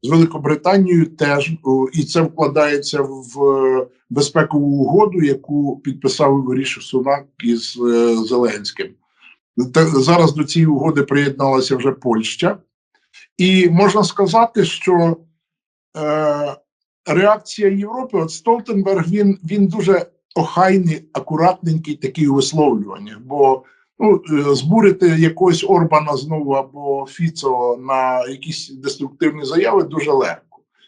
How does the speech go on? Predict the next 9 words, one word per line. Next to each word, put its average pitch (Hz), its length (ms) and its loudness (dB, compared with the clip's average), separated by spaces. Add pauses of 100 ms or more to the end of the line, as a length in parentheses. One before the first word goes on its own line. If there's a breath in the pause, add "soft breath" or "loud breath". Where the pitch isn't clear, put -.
(120)
Тому 180 200 6
він 175 180 4
старається 160 600 0
так 147 300 -2 (240)
в 147 220 -6
оптичних 165 640 0
м'яких 165 360 0
формах 220 460 0
висловлюватися. 120 1080 -4